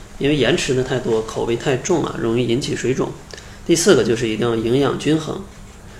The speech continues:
争取呢，每天可以吃十二种以上的食物，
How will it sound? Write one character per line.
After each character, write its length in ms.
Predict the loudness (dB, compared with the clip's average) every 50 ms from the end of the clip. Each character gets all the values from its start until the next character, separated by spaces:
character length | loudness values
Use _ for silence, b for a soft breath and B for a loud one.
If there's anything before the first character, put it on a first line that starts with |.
| B B 2
争 160 | 4 4 6
取 160 | 6 4 2
呢， 100 | 0 0
每 140 | 0 0 0
天 200 | 0 0 0 0
可 120 | 2 2 2
以 120 | 2 2
吃 320 | 0 -2 -2 0 2 2
十 200 | 2 0 0 2
二 120 | 2 2 4
种 160 | 4 2 2
以 80 | 0 0
上 220 | 0 0 0 0
的 60 | 0
食 160 | 0 -2 -4
物， 160 | -4 -4 -4